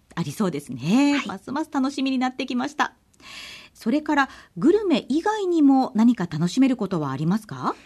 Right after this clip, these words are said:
Speaker 2: はい。二日間にわたって多彩なステージやワークショップが行われます。
Speaker 1: はい。
Speaker 2: ステージでは、それぞれの県の伝統芸能である香川獅子舞と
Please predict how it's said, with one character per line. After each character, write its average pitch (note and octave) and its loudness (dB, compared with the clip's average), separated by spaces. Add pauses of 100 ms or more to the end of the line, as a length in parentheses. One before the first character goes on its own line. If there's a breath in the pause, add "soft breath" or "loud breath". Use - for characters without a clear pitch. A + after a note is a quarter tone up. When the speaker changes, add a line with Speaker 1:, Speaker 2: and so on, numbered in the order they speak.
(180 soft breath)
Speaker 2:
は B3 -6
い。 - -8 (520 soft breath)
二 - -6
日 E4+ 2
間 D#4+ 0
に C4 2
わ A3 0
た F#3+ 0
っ F3 -6
て - -4 (160)
多 F3+ -8
彩 C4 0
な C4+ 0
ス - -10
テ C#4 0
ー C4 -4
ジ F3 -4
や F#3 0
ワ G#3 2
ー F#3+ 0
ク - -14
シ - -4
ョ D#4+ 0
ッ - -2
プ D#4 -6
が D#4 2
行 C#4+ -2
わ A#3+ 0
れ A3+ -2
ま G#3 0
す。 - -10
Speaker 1:
は F#3+ -8
い。 A3+ -12 (580 soft breath)
Speaker 2:
ス - -20
テ E4+ 2
ー - 2
ジ D#4 -6
で B3+ -2
は、 F#3 0 (260 soft breath)
そ - -4
れ C4+ 4
ぞ E4+ 2
れ D#4+ 2
の A#3 2
県 A3+ 0
の F#3 -2 (120)
伝 C4 2
統 E4 2
芸 E4+ 2
能 D4+ 0
で B3+ 0
あ B3 0
る G#3 0 (520 soft breath)
香 D4+ -2
川 C#4 0
獅 E3+ -4
子 G#3+ -2
舞 A3 0
と - -2